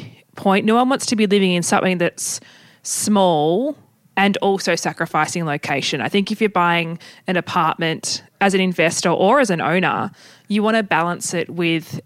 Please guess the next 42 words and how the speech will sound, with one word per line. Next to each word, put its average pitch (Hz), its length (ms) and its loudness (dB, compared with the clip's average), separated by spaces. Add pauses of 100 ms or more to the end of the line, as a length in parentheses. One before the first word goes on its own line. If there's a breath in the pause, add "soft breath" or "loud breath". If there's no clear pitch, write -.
access 165 480 -2
being 160 260 -6
a 160 60 -6
real 156 160 -4
focal 156 400 -4
point, - 340 -4 (680 loud breath)
because 175 760 -2
it's 202 220 0
always 208 220 2
the 190 120 -2
argument 170 380 0
people 185 180 -2
say, 175 240 0
"Do 175 140 0
I 165 100 2
buy 160 240 0
an 160 60 -2
apartment 196 420 0
close 202 220 -2
to 202 80 -4
the 185 60 2
city 226 340 0
or 165 160 2
a 170 60 2
house 180 420 0
on 202 220 -2
land?" 175 580 -4 (380 loud breath)
Well, 214 100 -2
you 214 60 0
don't 214 140 2
wanna 208 140 0
be 185 480 0
in 196 160 0
remote 175 480 0
areas 180 560 0
<laughs> 208 80 2
living 196 160 2
in 180 100 -2
an 160 60 -8
apartment, 160 460 -2
most 165 240 -4
likely. 147 520 -4